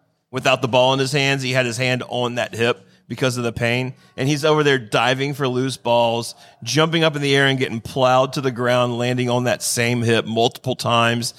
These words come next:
in the second half of that game on offensive and defensive rebounding. I mean, like you said, <laughs> he reminded me of that guy that used to play at Purdue.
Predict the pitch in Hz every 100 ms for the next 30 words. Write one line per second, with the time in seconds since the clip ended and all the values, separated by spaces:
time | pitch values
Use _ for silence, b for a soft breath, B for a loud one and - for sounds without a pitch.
0 | B B 131 123 - 123 120 120 120 117
1 | 117 101 110 110 113 113 104 90 - -
2 | 117 120 123 113 117 117 127 120 120 113
3 | 113 107 107 110 117 117 117 117 113 b
4 | b - 127 131 131 123 113 - - 120
5 | 127 123 135 101 64 _ _ _ _ _
6 | _ - - 156 147 139 143 202 196 196
7 | 165 147 120 127 127 131 127 127 123 -
8 | 120 120 101 85 - _ - 120 123 113
9 | 98